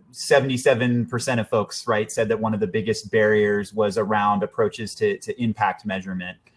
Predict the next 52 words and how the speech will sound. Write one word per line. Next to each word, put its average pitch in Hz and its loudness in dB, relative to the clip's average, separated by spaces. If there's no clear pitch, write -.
And 123 4
I 127 4
think 139 -2
one 139 0
of, 127 2
one 139 2
of 131 4
the 120 2
challenges 120 2
with, 110 2
um, 104 2
a 123 -2
sort 135 4
of 120 4
more 131 4
mainstream 123 2
technocratic 123 2
approach 156 2
to 113 0
philanthropy 120 -2
is, 101 -4
is, 107 -8
is 107 -4
me 131 0
as 110 0
the 107 2
funder 131 0
believing 113 0
I 110 2
have 113 0
to 113 -12
be 113 -2
one 113 0
of 107 -2
the 104 0
smartest 117 0
people 117 -2
in 110 0
the 110 -2
room 139 -2
and 113 0
I 107 0
have 113 -2
to 110 -10
come 113 -6
up 113 0
with 110 2
or 107 4
embrace 110 2
these 107 -6
metrics 135 4
that 110 2